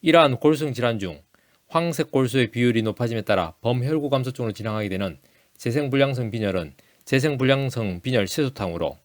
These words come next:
적색 골수의 기능이 저하되어 범혈구성 감소증으로 진행하게 되는 골수 이형성증은 골수 이형성증 시소탕으로, 골수 내부의 섬유화가 진행됨에 따라 범혈구 감소증으로 진행하게 되는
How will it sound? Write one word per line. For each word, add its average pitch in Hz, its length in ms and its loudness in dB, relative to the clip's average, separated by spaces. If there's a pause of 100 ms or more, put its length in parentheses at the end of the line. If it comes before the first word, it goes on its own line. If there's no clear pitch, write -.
(760)
적색 147 420 2
골수의 131 400 4
기능이 117 400 0
저하되어 104 500 2 (360)
범혈구성 135 1040 -4 (220)
감소증으로 117 640 -4
진행하게 104 340 -4
되는 90 380 -8
골수 127 300 -2
이형성증은 101 720 -4 (300)
골수 139 380 0
이형성증 117 720 0
시소탕으로, 82 680 -8 (1000)
골수 156 360 6
내부의 147 360 6
섬유화가 135 460 2
진행됨에 120 380 0
따라 104 340 2
범혈구 127 460 0
감소증으로 117 500 -2
진행하게 104 400 -2
되는 92 340 -4